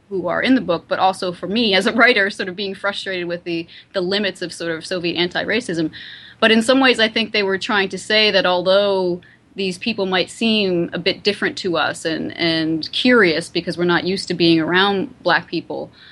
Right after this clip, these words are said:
uh, that they are our friends, they are civilized, they're more civilized than white people in America, and we have a lot in common with them. They're hardworking, they're honest, <laughs> you know, they're,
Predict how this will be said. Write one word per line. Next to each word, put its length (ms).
uh, 240
that 340
they 180
are 380
our 160
friends, 480
they 160
are 340
civilized, 600
they're 100
more 200
civilized 600
than 400
white 260
people 320
in 60
America, 600
and 800
we 180
have 140
a 60
lot 180
in 80
common 380
with 140
them. 180
They're 120
hardworking, 720
they're 160
honest, 600
<laughs> 180
you 120
know, 180
they're, 400